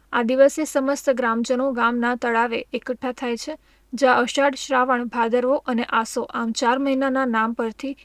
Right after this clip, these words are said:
આ યુવાનોને બળેવા બનાવવામાં આવે છે. ચાર મહિનાના નામ પરથી ચાર યુવાનોને તૈયાર કરી નક્કી કરેલ બળેવાના માથા ઉપર માટીની માટલી મૂકી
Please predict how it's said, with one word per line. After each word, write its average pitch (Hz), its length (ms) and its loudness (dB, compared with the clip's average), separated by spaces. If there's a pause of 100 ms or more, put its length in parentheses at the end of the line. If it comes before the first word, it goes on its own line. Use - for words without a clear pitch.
(280)
આ 240 100 2
યુવાનોને 262 680 4
બળેવા 240 500 4
બનાવવામાં 226 640 -2
આવે - 180 -14
છે. - 240 -10 (380)
ચાર 262 220 6
મહિનાના 294 460 2
નામ 254 260 2
પરથી 269 300 0
ચાર 247 280 0
યુવાનોને 247 500 2
તૈયાર 226 380 -2
કરી 226 260 -2
નક્કી 226 280 -6
કરેલ 233 280 0
બળેવાના 220 520 -2
માથા 208 320 -6
ઉપર 262 260 0
માટીની 220 440 -2
માટલી 226 340 -6
મૂકી 269 340 -4